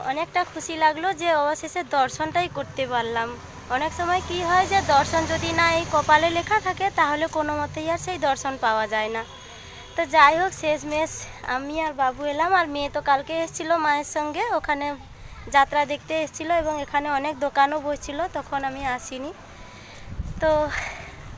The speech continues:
দে-, এখন চলো। কথায় আছে না অনেকে যে বলে, "কপালে যদি থাকে তাহলে সব কিছু হয়, ভাগ্যে যদি থাকে তাহলে হয়, যদি না থাকে তাহলে আর পাওয়া যায় না।" সেটা যেমন ভাগ্যকে দোষ দেওয়া যায়, তেমন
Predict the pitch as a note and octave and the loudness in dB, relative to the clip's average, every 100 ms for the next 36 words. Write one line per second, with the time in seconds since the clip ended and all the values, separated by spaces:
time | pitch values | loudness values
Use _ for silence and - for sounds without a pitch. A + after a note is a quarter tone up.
0 | D4 D4+ D4+ D4 D4+ E4+ E4 D#4+ D#4 G4 | -4 0 2 2 2 0 0 4 6 4
1 | - - - - - - - - - - | 0 -10 -14 -14 -14 -14 -14 -12 -10 -10
2 | - - - - - - - - C#4+ C#4+ | -12 -12 -14 -16 -14 -12 -10 -4 0 2
3 | E4+ E4 D#4 D4+ E4 F4 F#4 G4 E4 D4 | 4 4 4 2 0 2 2 0 0 -2
4 | C4 D4+ D4 D4 E4 D4+ C#4 D4 D4 D4+ | -2 -2 0 0 0 0 2 4 2 0
5 | D#4 D#4+ - C#4+ C#4+ E4 D#4+ C4+ D4 D#4 | -6 -8 -6 -6 -2 0 2 2 0 -4
6 | - C#4+ - C#4+ E4+ D4 D4 D#4 B3+ C4 | -4 -6 -6 -10 -8 0 2 2 2 0
7 | B3 D4 C#4 D#4 - C4+ C4 D#4 D#4 C4+ | 0 -4 -4 -10 -4 -4 -2 -2 2 2
8 | C#4 D4 D4 C4+ D4 E4 - - - C#4 | 2 -2 -2 2 2 0 -10 -18 -8 -4
9 | C#4 D4+ D#4 D#4 C#4+ D4+ F4 D#4+ C4+ C#4 | -4 2 2 2 -2 -4 0 2 2 2
10 | D4 D4+ C#4 B3+ C4 C4+ C#4+ D4 D4 B3+ | 0 2 4 6 6 4 2 2 -2 -4
11 | C#4 D4 B3+ C4 D4 F4 D4 C4+ B3 D#4 | -2 -2 0 0 2 -2 2 2 2 -4
12 | F4+ C#4 D#4 D4+ B3 D4 C#4 C#4+ F4 D#4+ | -4 -2 0 0 0 2 2 0 -2 -2
13 | D4 | -2